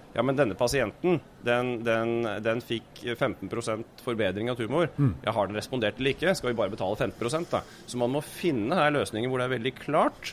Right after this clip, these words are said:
Speaker 2: Mm.
Speaker 1: at her var det en respons, her var det ikke en respons.
Speaker 2: Veldig spennende. For i dag så står de litt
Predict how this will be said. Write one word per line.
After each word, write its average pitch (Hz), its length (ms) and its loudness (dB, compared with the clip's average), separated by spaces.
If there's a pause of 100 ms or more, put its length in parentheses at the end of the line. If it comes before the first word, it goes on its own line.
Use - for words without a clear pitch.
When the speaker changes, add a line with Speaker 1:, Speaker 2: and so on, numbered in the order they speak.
Speaker 2:
Mm. 117 160 0
Speaker 1:
at - 300 -4 (100)
her 110 140 0
var 107 160 2
det 110 60 0
en 117 100 -4
respons, 233 320 -6
her 101 80 -2
var 101 80 0
det 110 120 -2
ikke 92 120 -6
en 73 80 -6
respons. - 260 -16 (520)
Speaker 2:
Veldig 95 200 -4
spennende. 82 320 -8
For 127 140 2
i 139 60 6
dag 120 180 2
så 165 100 0
står 123 240 0
de 127 120 4
litt 117 320 -2